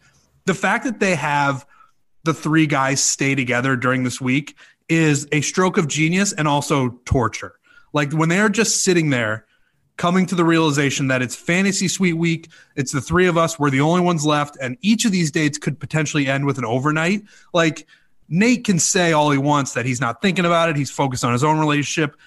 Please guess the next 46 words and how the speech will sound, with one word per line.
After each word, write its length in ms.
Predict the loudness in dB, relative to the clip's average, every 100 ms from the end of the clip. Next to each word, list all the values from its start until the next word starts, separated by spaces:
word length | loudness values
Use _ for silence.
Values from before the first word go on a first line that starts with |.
| -8
At 120 | -4 0
the 80 |
end 80 | 2
of 40 | 4
the 80 | 4
day, 340 | 2 2 -2
he 260 | 0 6 6
knows 320 | 6 4 2
he's 160 | 0 2
on 140 | 2
the 80 | 2
show. 420 | 0 -2 -2 -6 -10 _
He 180 | 2 4
knows 300 | 4 2 2
what's 160 | -2
going 340 | 0 0 2 2
on, 280 | 2 0 0
and 140 | 0
he's 140 | 0 -2
definitely 540 | -2 -2 0 -2 -2
thinking 320 | -4 -4 -2
about 180 | 0 0
it. 100 | 0 -6 -12 -2
I 120 | 0
appreciate 600 | 2 2 2 2 0 0
the, 360 | 0 0 -2 -6 _ _ -2
the 140 | 0
effort 320 | 0 0 -2
to 60 | -2
try 200 | -2 0
to 300 | 0 0 -4 -10 0
only 280 | 2 4 4
focus 360 | 2 0 2 0
on 120 | 2
his 180 | 2 2
relationship 400 | 0 0 -2 -2
and 80 | 0
be 80 | 2
like, 200 | 0 -2
"It's 140 | -4
me 120 | 0 2
and 100 | 2
Michelle 320 | 0 0 2
and 80 | 2
nobody 300 | 2 2 2
else." 280 | 0 -2